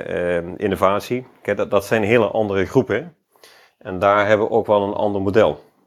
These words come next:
Ja, dat, eh, eh, een echt piramidemodel werkt daar ook niet heel erg goed. Dus dat zijn echt wel meer,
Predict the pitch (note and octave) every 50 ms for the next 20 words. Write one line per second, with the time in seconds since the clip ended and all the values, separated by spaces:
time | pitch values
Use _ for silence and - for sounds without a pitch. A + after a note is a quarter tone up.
0 | _ _ _ - _ _ _ _ _ _ _ _ _ _ _ - G#2+ G2 F2+ G2
1 | F#2+ F#2+ - - - G#2 F#2+ F#2+ F#2+ F#2+ F#2+ F#2+ F#2+ F#2+ F#2+ F#2+ - - F#2+ G2
2 | F#2+ F#2 F#2+ F#2 F#2 F2+ - - G#2+ G2+ - - A2+ G#2 G2+ G2+ A2+ A#2 A2+ G2
3 | F2+ F#2 F2+ E2+ E2 - G#2+ G#2+ G#2 G2 - G2+ F#2 - - G#2 G2+ - - G2+
4 | F2+ D#2 F#2+ F#2 F2+ F2 D#2+ - - G2 F#2+ - G2 - G#2+ G2+ - - G#2+ G2+
5 | G#2 - - G#2 G2+ G2 - - G#2 G2+ G2+ G2 G2+ G#2+ A2+ A2 G#2+ G#2 G2+ -
6 | -